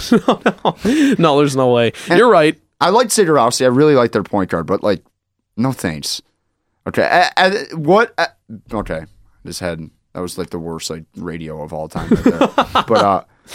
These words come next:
Speaker 2: out of these teams in the Big twelve, Texas, Oklahoma, Oklahoma State, Texas Tech, they're all ranked fifteen, sixteen, seventeen, eighteen. Which team do you think could actually make it, like, a serious run?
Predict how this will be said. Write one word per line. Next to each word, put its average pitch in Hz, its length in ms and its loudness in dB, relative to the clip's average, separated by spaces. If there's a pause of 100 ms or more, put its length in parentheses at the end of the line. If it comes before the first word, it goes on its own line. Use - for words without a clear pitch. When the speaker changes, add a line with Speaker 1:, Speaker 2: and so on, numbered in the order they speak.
(120)
Speaker 2:
out 143 140 2
of 160 60 0
these 180 280 2
teams 160 300 0
in 151 60 2
the 143 60 2
Big 135 280 2
twelve, 107 560 0
Texas, 135 440 0
Oklahoma, 127 520 2
Oklahoma 117 360 0
State, 110 280 0
Texas 104 360 -4
Tech, 92 360 -2
they're 113 140 2
all 135 280 4
ranked 123 380 -4 (180)
fifteen, 123 320 -4
sixteen, 113 400 -6
seventeen, 101 380 -2
eighteen. 82 360 -6 (220)
Which - 220 -2
team 120 180 0
do 90 80 -4
you 104 60 -2
think 101 180 -4
could 101 120 0
actually 95 260 0
make 87 160 -4
it, 90 80 -2
like, 87 160 -6
a 85 80 -4
serious 101 640 -2
run? - 260 -10